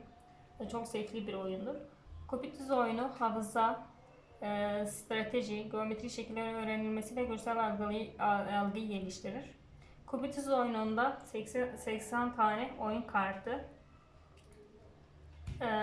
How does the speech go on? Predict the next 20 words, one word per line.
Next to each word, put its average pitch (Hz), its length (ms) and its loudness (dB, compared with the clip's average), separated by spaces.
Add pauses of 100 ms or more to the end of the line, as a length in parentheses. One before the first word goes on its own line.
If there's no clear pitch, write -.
(600)
oyun 233 200 0
kartı, 226 440 2
dört 233 240 0
tane 226 300 4
ahşap 226 580 0
tablası. 208 720 -4 (600)
Bu 240 200 6
ahşap 247 280 4
tablaların, 226 440 2
e, 214 560 -2
tablaların 220 440 0
içinde 226 340 -2
on 240 140 2
altı 220 340 0
tane 214 380 2
küp 247 260 -6 (960)
ve 220 300 0
bu 262 220 0
küplerin 247 760 -2 (100)
yüzeyleri, 220 760 0